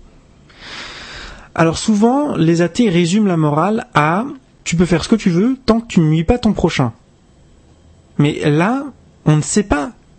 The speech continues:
qu'est-ce qui est moral quand je fais ce que je veux. Si je fais ça plutôt que ça, qu'est-ce qui est mieux ? Et ça, là-dedans, c-, c-, c-, sur ce point-là, eh bien, l'athée n'est pas dans une position morale. Ce qui reste de sa morale, c'est juste « ne nuis pas à ton prochain ».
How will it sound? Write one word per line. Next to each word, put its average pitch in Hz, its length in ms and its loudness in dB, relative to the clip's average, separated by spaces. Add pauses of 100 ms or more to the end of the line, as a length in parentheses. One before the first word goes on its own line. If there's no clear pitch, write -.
qu'est-ce - 380 0
qui 180 300 0
est 202 200 -2
moral 147 640 0
quand 151 320 0
je 131 140 0
fais 208 120 2
ce - 80 -6
que 160 100 2
je 135 80 0
veux. 127 220 0 (600)
Si 220 180 -2
je 196 100 -4
fais 208 120 2
ça 240 180 0
plutôt 202 320 2
que 175 120 0
ça, 127 340 -2 (320)
qu'est-ce 202 200 0
qui 202 120 2
est 185 60 4
mieux ? 170 380 2 (960)
Et 147 60 2
ça, 262 520 -2
là-dedans, 151 540 0
c-, 156 260 -4
c-, 165 180 -4
c-, 165 160 -6
sur 156 200 -4
ce - 100 0
point-là, 170 540 0 (320)
eh - 60 0
bien, 147 180 2
l'athée 147 240 2
n'est 190 60 2
pas 180 100 2
dans 170 60 4
une 143 180 0
position 147 360 2
morale. 151 480 0
Ce - 140 -6
qui 180 140 2
reste 185 180 0
de 151 40 2
sa 151 140 0
morale, 156 400 0
c'est 165 160 0
juste « 220 200 0
ne 175 100 4
nuis 180 180 2
pas 226 120 0
à 214 60 -2
ton 180 140 0
prochain ». 143 340 -2